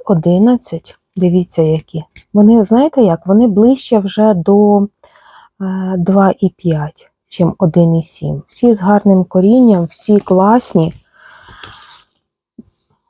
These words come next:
П'ятдесят сімдесят вісім.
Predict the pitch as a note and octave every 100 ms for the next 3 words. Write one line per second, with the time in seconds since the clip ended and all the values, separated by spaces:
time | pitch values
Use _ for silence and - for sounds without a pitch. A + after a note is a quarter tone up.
0 | _ _ _ _ _ - G3 E3+ F3 -
1 | G#3 G#3 A#3 - F#3 E3+ F3 - F#3+ -
2 | E3+ D#3+ D#3+ - A3+ C#4+